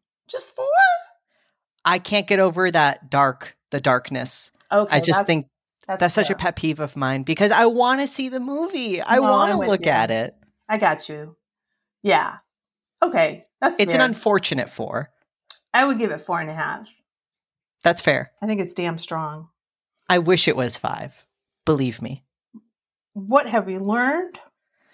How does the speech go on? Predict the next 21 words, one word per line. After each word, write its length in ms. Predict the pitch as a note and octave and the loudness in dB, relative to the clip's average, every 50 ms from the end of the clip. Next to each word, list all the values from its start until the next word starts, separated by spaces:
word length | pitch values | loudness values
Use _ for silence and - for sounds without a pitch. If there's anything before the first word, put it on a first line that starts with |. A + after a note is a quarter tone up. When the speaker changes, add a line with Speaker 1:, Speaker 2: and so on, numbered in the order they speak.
| - - - - - - - - - - - - _ _ _ _ | -20 -20 -20 -20 -20 -20 -20 -20 -20 -20 -20 -20 _ _ _ _
Speaker 2:
<sighs> 220 | - - - - - - - - - - - - - - - _ | -4 -4 -4 -4 -4 -6 -6 -6 -6 -8 -10 -10 -12 -14 -10 _
Um, 440 | F3 E3+ F3 F3 E3+ E3+ E3 E3 D#3 | 2 4 6 6 6 6 4 2 2
get 200 | - F3 E3+ - | 0 0 0 0
your 80 | - | -2
tissue 340 | F#3 - - F3+ - - G3+ | -2 0 -2 -2 0 0 0
boxes 680 | F3+ F3+ D#3+ D#3 D#3 - - - E3+ E3 F3 F#3 F#3+ - | 2 4 2 2 2 -2 0 2 2 4 4 2 -2 -2
before 400 | - - D#3+ - - D#3+ D#3+ D3+ | -4 -6 -6 -2 2 2 2 4
watching 800 | C#3+ C#3+ C#3 C#3 - - - E3 D3+ C#3+ C#3+ C#3 C3+ C3 B2+ - - | 4 2 2 2 0 -2 -2 0 0 0 -2 -2 -4 -4 -6 -4 -2
a 180 | C#3 C#3 C#3 | -2 0 0
horror 360 | C3 - - D3 C#3+ C3 B2+ | -2 -2 -2 -2 -2 0 -2
movie 680 | B2 C3 C3+ C3 B2 C3 B2+ C3+ D3+ E3+ F#3+ G#3+ A#3 A#3+ | -2 -2 -4 -4 -4 -4 -4 -4 -4 -6 -6 -6 -4 -4
sometimes. 1000 | - - F3+ F3 E3 - F3+ E3+ E3 E3 E3+ F3+ G3+ A3 B3 C4 - - - - _ _ _ _ _ _ _ | -6 -6 -6 -8 -6 -4 -2 -2 0 0 0 0 -2 -4 -2 -2 -4 -4 -4 -6 _ _ _ _ _ _ _
Um, 400 | E3+ F3 F3+ F3+ F#3 F3+ F#3 G3 - | 0 2 4 4 2 2 0 0 -2
and 140 | C#4+ D4+ F4 F#4+ | -2 -2 2 2
also, 400 | E4+ D#4 G4 G#4 - - - G#4 G#4 G#4 G#4+ G#4+ G#4 G#4 G#4 G#4 G4+ - _ _ _ _ _ _ - - _ _ _ _ | 2 2 4 2 -2 -2 0 2 2 2 2 2 0 -2 -4 -6 -10 -12 _ _ _ _ _ _ -20 -20 _ _ _ _
I 80 | - C#4+ | -2 0
guess, 240 | C#4 A4 G#4+ - - | 2 2 0 0 0
check 300 | - - B3+ A#3+ A3+ - | 0 2 2 2 2 2
up 200 | G#3+ G3+ G3+ - | 2 2 2 0
on 220 | A3+ A3 A3+ A#3 A3+ | -2 -2 -2 -4 -6
people. 560 | - B3 A#3+ A3+ - - B3+ C4 C4+ C4+ | -8 -10 -10 -10 -6 -4 -4 -4 -4 -8